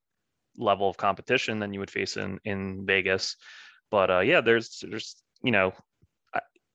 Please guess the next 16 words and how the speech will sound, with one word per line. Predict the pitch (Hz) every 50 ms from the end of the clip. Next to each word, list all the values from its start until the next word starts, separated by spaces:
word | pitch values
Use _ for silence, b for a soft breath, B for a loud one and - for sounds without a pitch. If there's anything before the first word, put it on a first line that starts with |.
| _
as | - 120 117 117
we | 117 110
bring | - 131 123 107
up | 98 -
these | - 104 -
questions | - - 127 113 - - - 110 104 104 101 98
and | 92 95 95
kind | - 107 101 98 92
of, | 95 92 - - - _ _ _ _ _ _ _ _ _
you | 135 123 107
know, | 98 92 90 87
nitpick | 90 95 98 95 - - - 104 - -
areas | 101 101 98 92 90 92 95
of | 101 90
his | 95 90 87
game, | - - 120 117 113 110 107 107 104 104